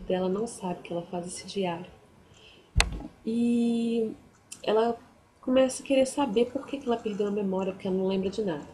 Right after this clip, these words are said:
O marido dela fala que ela, que ela sofreu um acidente. Mas a partir, à medida do,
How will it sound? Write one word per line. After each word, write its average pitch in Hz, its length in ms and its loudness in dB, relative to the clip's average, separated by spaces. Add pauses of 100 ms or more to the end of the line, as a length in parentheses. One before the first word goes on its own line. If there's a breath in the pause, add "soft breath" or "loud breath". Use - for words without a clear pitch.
O 170 60 -4
marido 170 320 0
dela 175 260 0
fala 165 360 -2
que - 180 -10
ela, 175 80 -2 (340)
que - 80 -10
ela 175 140 2
sofreu 180 300 -4
um 180 40 0
acidente. 185 720 -6 (640 loud breath)
Mas 269 420 2
a - 60 -8
partir, 277 320 0
à 254 80 4
medida 269 300 4
do, 262 160 0